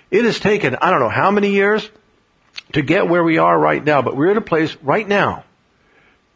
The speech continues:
to where, I don't know what the tipping point is, but if we haven't already crossed over, we're getting cro-, close to it. More Christians are compromising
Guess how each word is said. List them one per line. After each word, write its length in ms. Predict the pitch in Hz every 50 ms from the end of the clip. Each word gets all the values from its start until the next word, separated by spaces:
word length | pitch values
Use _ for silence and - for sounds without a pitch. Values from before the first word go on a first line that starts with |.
| _ _
to 100 | - 160 165
where, 440 | 165 165 165 151 143 135 120 113 - - - - - _ _ _ _ _ - - _ _ _ _
I 160 | - 147 190
don't 120 | 220 240 220
know 60 | 202
what 200 | 185 196 208 202
the 60 | -
tipping 380 | - - - 202 202 220 202 180
point 360 | - - 190 202 202 190 180
is, 320 | 165 165 170 175 180 - - - _ _ _ _ _ _ _ _ _ _ _ _ -
but 380 | 113 104 165 170 151 139 -
if 160 | 139 131 - -
we 280 | 151 202 220 220 220
haven't 360 | 151 180 180 160 147 143 147
already 420 | - 143 165 175 165 175 175 160 -
crossed 400 | - - 165 170 170 160 - -
over, 300 | 165 170 165 170 175 165
we're 180 | - 147 160
getting 280 | 160 160 165 156 147 131
cro-, 220 | 131 151 165 170
close 380 | 165 - - - 165 185 170 -
to 160 | - 147 139
it. 120 | 131 123 - - - - _ _ _ _
More 340 | 110 113 127 147 190 240 240
Christians 720 | 240 - - 202 202 - - - 196 190 190 190 180 - - _
are 120 | 156 151
compromising 1080 | 131 - 139 151 180 185 170 160 143 131 127 123 120 113 117 110 - 113 107 110 110